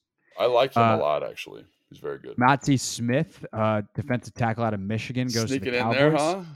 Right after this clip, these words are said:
Speaker 1: huh? All right.
Speaker 2: Quentin Johnson to the Bills. Darnell Wright to the Bengals. Michael Mayer to the Saints. Uh, On-, Ondike Uzoma to the Eagles, and then Will McDonald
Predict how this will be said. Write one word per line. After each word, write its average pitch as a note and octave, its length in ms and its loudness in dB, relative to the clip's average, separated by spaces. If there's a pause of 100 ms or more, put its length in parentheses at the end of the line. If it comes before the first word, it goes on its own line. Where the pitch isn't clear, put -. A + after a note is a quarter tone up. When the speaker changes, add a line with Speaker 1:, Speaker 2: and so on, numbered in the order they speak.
(140)
Speaker 1:
huh? - 60 -14
All G#2+ 80 -6
right. B2+ 260 -2
Speaker 2:
Quentin C#3+ 300 0
Johnson C3 560 2
to C3 100 -6
the B2 120 0
Bills. C3+ 760 0 (140)
Darnell C3+ 440 2
Wright A#2 360 0
to C3+ 120 -2
the A#2 100 -2
Bengals. B2+ 720 0
Michael A#2 360 0
Mayer B2+ 560 2
to A2+ 320 -6
the F#2+ 100 -8
Saints. - 720 -2 (420)
Uh, A2 540 2
On-, A#2 300 -4
Ondike B2 440 0
Uzoma C3+ 880 2
to - 100 -10
the G#2+ 120 -6
Eagles, B2+ 520 -2
and A2 160 -6
then A2 160 -4
Will A2 160 -2
McDonald G2+ 640 -6